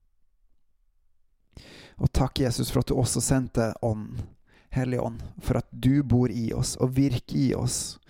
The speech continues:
og gir liv og styrke og kjærlighet og visdom. At vi gjennom deg kan kjenne det. Den eneste sanne Gud.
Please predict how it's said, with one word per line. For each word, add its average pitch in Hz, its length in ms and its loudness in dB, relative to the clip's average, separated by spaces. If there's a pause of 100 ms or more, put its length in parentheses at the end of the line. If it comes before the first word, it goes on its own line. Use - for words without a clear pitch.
(260)
og 127 160 2
gir 127 240 4
liv 131 400 2
og - 100 -2
styrke - 460 -2
og 117 100 4
kjærlighet - 560 0
og 123 140 0
visdom. 131 480 -2 (2000)
At - 160 -2
vi 135 140 4
gjennom 120 340 0
deg 113 240 0
kan 120 100 -2
kjenne 120 460 -4
det. 131 140 -4 (2000)
Den 123 240 0
eneste 113 480 -2
sanne - 400 -4
Gud. - 400 -8